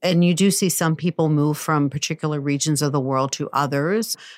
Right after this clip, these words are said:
particularly in those airports that are privatized, kind of non-U S airports.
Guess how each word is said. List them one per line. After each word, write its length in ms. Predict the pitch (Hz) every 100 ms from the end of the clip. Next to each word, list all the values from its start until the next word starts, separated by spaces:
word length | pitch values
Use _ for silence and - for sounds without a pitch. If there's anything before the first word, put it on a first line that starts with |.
| -
particularly 340 | 170 175 170
in 80 | 160
those 180 | 156 139
airports 460 | 151 147 - 139 -
that 100 | 147
are 80 |
privatized, 1200 | 131 - 160 156 151 - 143 135 135 139 - - - - - -
kind 160 | 135 160
of 80 |
non-U 580 | 147 156 147 139 139 151
S 240 | 113 143 -
airports. 720 | 139 127 - 135 120 -